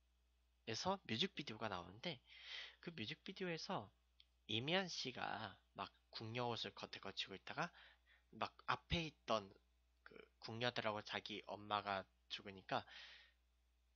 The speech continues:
자기가 옷을 확 벗어서 끼면서 안에 이제 중전 옷이 있는 거지. 비녀는 자기 중전 옷이었잖아요. 이렇게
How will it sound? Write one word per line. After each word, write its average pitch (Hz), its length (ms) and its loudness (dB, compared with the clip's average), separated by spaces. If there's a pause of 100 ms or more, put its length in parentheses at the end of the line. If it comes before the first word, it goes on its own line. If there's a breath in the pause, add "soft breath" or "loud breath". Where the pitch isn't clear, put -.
(200)
자기가 107 480 -2 (1040)
옷을 110 280 0 (100)
확 - 200 2 (100)
벗어서 101 340 -2
끼면서 95 520 -6 (140)
안에 110 260 8
이제 95 320 -2 (120)
중전 107 380 0
옷이 90 260 -4
있는 - 140 -20
거지. - 320 -12 (1000 soft breath)
비녀는 147 600 4
자기 92 380 -6 (100)
중전 - 340 -8
옷이었잖아요. - 600 -10 (1600 soft breath)
이렇게 101 460 -2